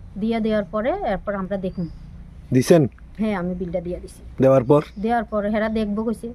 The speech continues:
Speaker 2: হ্যাঁ।
Speaker 1: দেখবো, কি দেখছে আমি জানি না। পরের মাসে আমার আঠারোশো টাকা বিল আইছে।
Speaker 2: মানে তিনশো থেকে টপকাইয়া তিন হাজার,
Speaker 1: হ্যাঁ।
Speaker 2: তিন হাজার থেকে টপকাইয়া আঠারোশো।
Speaker 1: আঠারোশো।
Speaker 2: এ-, এরপর আঠারোশো ওই বিলটা দিছেন?
Speaker 1: হ্যাঁ, ওই আঠারোশো বিলটাও আমি দিছি।
Speaker 2: বিলটা কিভাবে দিছেন? ক্যাশ?
Speaker 1: বিলটা না,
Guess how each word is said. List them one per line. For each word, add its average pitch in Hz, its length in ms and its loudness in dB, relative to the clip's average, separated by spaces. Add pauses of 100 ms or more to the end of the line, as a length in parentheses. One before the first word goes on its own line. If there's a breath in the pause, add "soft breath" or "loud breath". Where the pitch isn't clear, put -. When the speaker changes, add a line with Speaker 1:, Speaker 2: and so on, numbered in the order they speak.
(120)
Speaker 2:
হ্যাঁ। 233 200 2
Speaker 1:
দেখবো, 226 280 0
কি 302 220 -2
দেখছে 277 300 0
আমি 269 160 0
জানি 254 220 2
না। 247 160 0 (460)
পরের 226 220 0
মাসে 208 280 -2
আমার 240 260 0 (160)
আঠারোশো 208 400 -4
টাকা 185 180 -4
বিল 165 200 -8
আইছে। - 140 -16 (840 loud breath)
Speaker 2:
মানে 139 160 6 (280)
তিনশো 156 320 6
থেকে 175 260 6
টপকাইয়া 156 440 6
তিন 151 200 6
হাজার, 170 240 10 (200)
Speaker 1:
হ্যাঁ। 185 200 -2
Speaker 2:
তিন 147 140 8
হাজার 165 180 10
থেকে - 240 4
টপকাইয়া 143 420 4
আঠারোশো। 139 420 6
Speaker 1:
আঠারোশো। 190 320 -2 (340)
Speaker 2:
এ-, - 160 0
এরপর 143 280 8
আঠারোশো 165 480 6 (220)
ওই 160 180 8
বিলটা 156 300 8
দিছেন? 156 380 6
Speaker 1:
হ্যাঁ, 226 260 0
ওই 226 240 2
আঠারোশো 254 420 -2
বিলটাও 196 320 0
আমি 175 140 -2
দিছি। - 540 -8
Speaker 2:
বিলটা 147 260 6
কিভাবে 165 340 6
দিছেন? 143 260 6
ক্যাশ? 165 300 6
Speaker 1:
বিলটা 254 340 0
না, 220 220 0